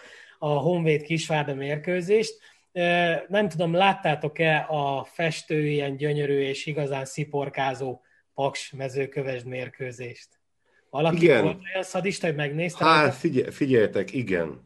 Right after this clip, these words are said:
Speaker 2: igen.
Speaker 1: Na,
Speaker 2: Hát
Speaker 1: szóval
Speaker 2: e-, ez is csadoros nők kategória volt egyébként, tehát, hogy tudjátok, hogy hát nem,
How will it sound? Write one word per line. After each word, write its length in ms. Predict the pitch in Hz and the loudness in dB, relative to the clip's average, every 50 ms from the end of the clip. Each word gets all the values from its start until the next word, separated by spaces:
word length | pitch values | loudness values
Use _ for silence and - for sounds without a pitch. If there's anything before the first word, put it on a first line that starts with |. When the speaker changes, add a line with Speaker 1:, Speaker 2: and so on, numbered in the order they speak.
| _ - | _ -12
Speaker 2:
igen. 440 | - - 104 87 85 78 76 69 - _ _ - - 160 147 - - | -10 -8 -6 -4 -6 -6 -6 -10 -16 _ _ -12 -8 -6 -6 -2 -2
Speaker 1:
Na, 140 | 202 185 | -2 2
Speaker 2:
Hát 100 | 175 123 | 2 2
Speaker 1:
szóval 180 | 123 156 151 143 | 4 4 4 4
Speaker 2:
e-, 200 | 135 147 143 156 | 4 4 4 6
ez 120 | 156 147 | 6 6
is 140 | 156 143 135 | 6 2 2
csadoros 480 | - - 139 127 120 117 113 113 107 - | 4 4 4 6 6 6 6 4 2 2
nők 420 | - 107 101 95 98 - - - _ _ - | 2 2 2 2 0 -8 -16 -18 _ _ -8
kategória 800 | - 104 92 - 95 90 92 90 87 85 85 85 76 71 - _ | -6 -4 -4 -4 -4 -4 -4 -4 -4 -4 -4 -6 -6 -8 -14 _
volt 340 | - 95 90 101 110 104 - | -10 -6 -4 -2 -2 -2 -2
egyébként, 640 | 107 98 95 95 98 95 - - - 131 139 143 131 131 - - - - - _ _ | -4 -4 -2 -2 -4 -4 -4 0 2 4 4 2 2 -2 -12 -20 -20 -20 -20 _ _
tehát, 220 | - 117 117 113 | 0 2 2 2
hogy 140 | - 135 127 | 2 0 0
tudjátok, 480 | 131 120 107 92 92 87 85 - 95 - | 0 0 0 0 0 -2 -2 -4 -6 -4
hogy 180 | - 98 92 | -4 -6 -6
hát 200 | 92 98 92 92 | -4 -6 -6 -4
nem, 360 | 95 101 92 87 85 78 - | -4 -4 -4 -4 -6 -6 -10